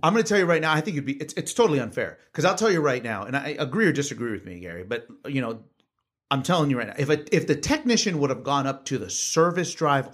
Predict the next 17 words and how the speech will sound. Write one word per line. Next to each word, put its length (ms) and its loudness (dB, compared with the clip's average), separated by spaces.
in 240 -2
the 80 -4
service 560 0
desk 460 0
and 260 -4
done 420 2
something 580 2
like 220 2
that 360 -2
to 100 -2
the 120 -2
service 400 0
advisor 580 -2
in 160 -2
that 280 2
environment, 500 -2
right? 240 0